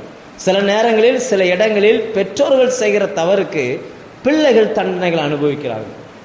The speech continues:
பெற்றோர்கள் அறிஞ்சு செய்றாங்களா, அறியாமல் செய்றாங்களா, அது தெரியாது. ஆனா அந்த தண்டனையை பிள்ளைகள் அனுபவிக்கிறாங்க. அவங்க வாழ்க்கையில அந்த, அந்த கண்ணோட்டத்திலே இவர்கள் பார்க்கப்படுகிறார்கள். சில இடங்கள்ல சொல்லுவாங்க, "இன்னாருடைய பையன் தானே?"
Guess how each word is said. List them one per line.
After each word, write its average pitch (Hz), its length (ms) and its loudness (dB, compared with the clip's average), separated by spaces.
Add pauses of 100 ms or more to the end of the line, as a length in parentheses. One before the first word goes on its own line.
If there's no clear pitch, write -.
பெற்றோர்கள் 214 500 4
அறிஞ்சு 196 500 0
செய்றாங்களா, 180 540 0 (100)
அறியாமல் 202 560 0
செய்றாங்களா, 175 280 -2
அது 160 220 -2
தெரியாது. 156 380 -2 (400)
ஆனா 190 480 0
அந்த 170 280 0
தண்டனையை 214 640 0 (160)
பிள்ளைகள் 233 460 4
அனுபவிக்கிறாங்க. 185 680 2
அவங்க 143 380 -2
வாழ்க்கையில 180 540 -2 (440)
அந்த, 170 300 0 (540)
அந்த 175 260 -2
கண்ணோட்டத்திலே 240 680 2
இவர்கள் 196 500 2
பார்க்கப்படுகிறார்கள். 151 800 -2 (640)
சில 156 160 -2
இடங்கள்ல 185 320 2
சொல்லுவாங்க, 160 340 -2
"இன்னாருடைய 190 560 0
பையன் 180 260 0
தானே?" 196 200 -2